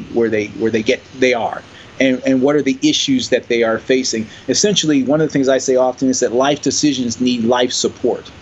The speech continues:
Um, so you, you know those, like, those life rings that you see that they have at swimming pools and you'll have on boats? That's what I mean. Life decisions need life support. So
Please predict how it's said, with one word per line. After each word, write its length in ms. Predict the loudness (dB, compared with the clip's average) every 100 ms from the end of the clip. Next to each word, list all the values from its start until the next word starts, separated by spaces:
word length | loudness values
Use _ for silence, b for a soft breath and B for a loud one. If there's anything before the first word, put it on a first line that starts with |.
| B B B B B
Um, 180 | 0 2
so 160 | 2
you, 220 | 4 2 -2
you 200 | 0 2
know 100 | 4
those, 180 | 2 2
like, 220 | 0 2
those 180 | -2 0
life 300 | 0 0 0
rings 320 | -2 0 0
that 120 | 0
you 120 | 0
see 300 | 2 2 2
that 160 | 2 0
they 140 | 0 0
have 260 | 0 0
at 140 | -2 -2
swimming 320 | -2 0 0
pools 400 | 0 0 0 -2
and 120 | -4 B B -2
you'll 120 | 0
have 180 | 2 0
on 200 | -2 2
boats? 440 | 0 0 -4 -10 B B B 0
That's 260 | 0 2
what 100 | 0
I 120 | 0
mean. 280 | 2 0 0
Life 280 | 0 0 0
decisions 500 | -4 0 0 0 0
need 180 | 0 2
life 240 | 0 0
support. 580 | -2 -6 -2 -2 -2 0
So 240 | 0 0